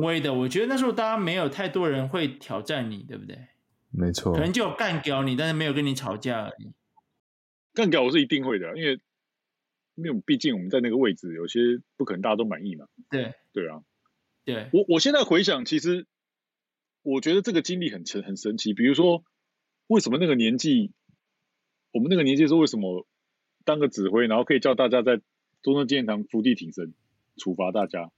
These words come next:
Speaker 3: <laughs> 为什么会？
Speaker 2: 哦。
Speaker 3: 就是，你懂吗？就是那个，
Speaker 1: 嗯。
Speaker 3: 因为我后来念社会学，你知道吗？所以就变得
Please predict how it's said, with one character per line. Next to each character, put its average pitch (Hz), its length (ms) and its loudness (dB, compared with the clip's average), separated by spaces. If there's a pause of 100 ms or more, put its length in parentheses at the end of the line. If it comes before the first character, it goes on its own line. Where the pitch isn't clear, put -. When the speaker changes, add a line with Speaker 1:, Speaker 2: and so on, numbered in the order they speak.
(200)
Speaker 3:
<laughs> - 400 -6
为 202 60 -2
什 135 120 0
么 104 100 -2
会？ 143 160 0
Speaker 2:
哦。 90 380 -4
Speaker 3:
就 170 140 2
是， 285 220 4 (640)
你 156 100 -2
懂 165 100 2
吗？ 120 140 2
就 170 100 2
是 202 140 8
那 170 100 6
个， 160 140 4
Speaker 1:
嗯。 - 80 -6 (200)
Speaker 3:
因 233 100 2
为 226 60 6
我 151 60 4
后 214 100 4
来 170 60 2
念 180 120 -2
社 165 200 2
会 156 120 2
学， 113 100 -6
你 90 60 -8
知 95 60 -12
道 107 80 -6
吗？ 104 80 -12
所 170 80 -6
以 156 40 -4
就 175 100 -6
变 170 100 0
得 120 180 0